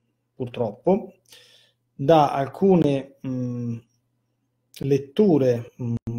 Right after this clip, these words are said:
o sbagliate o a volte parziali o a volte unilaterali che sembra essero state fornite. E...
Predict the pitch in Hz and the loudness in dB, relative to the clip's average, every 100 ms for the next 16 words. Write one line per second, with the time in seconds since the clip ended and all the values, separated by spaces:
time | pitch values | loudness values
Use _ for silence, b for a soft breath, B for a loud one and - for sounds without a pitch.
0 | 120 - 196 202 151 139 139 170 165 131 | -6 4 6 6 4 4 6 6 4 0
1 | 127 131 123 143 143 127 123 120 - 165 | -2 -4 -2 -2 -2 -4 -8 -10 -4 0
2 | 160 143 123 127 123 127 135 123 143 165 | 2 0 -4 -4 -4 -4 -6 -6 -6 -2
3 | 139 139 165 139 123 120 127 123 - _ | -2 0 2 0 -2 -4 -6 -6 -14 _
4 | _ _ _ - 170 - 151 139 135 127 | _ _ _ -6 -4 0 0 2 2 2
5 | 135 127 - 123 120 120 113 110 110 117 | 0 -2 -2 -4 -6 -8 -8 -8 -12 -18
6 | _ _ _ _ b b b b b b | _ _ _ _ b b b b b b
7 | - 113 110 120 - 135 | -10 -8 -8 -12 -14 -20